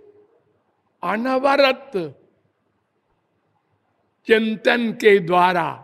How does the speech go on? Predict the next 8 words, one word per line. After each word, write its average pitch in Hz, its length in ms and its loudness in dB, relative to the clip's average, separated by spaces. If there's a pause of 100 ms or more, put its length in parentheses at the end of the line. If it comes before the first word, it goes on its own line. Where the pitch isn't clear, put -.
(1600)
पक्की 302 520 -2
हो 269 260 4
गई 233 320 4
है, 156 500 -6 (160)
संसार 190 720 0
में 175 260 -4
आनंद 170 580 -6
है। 139 520 -6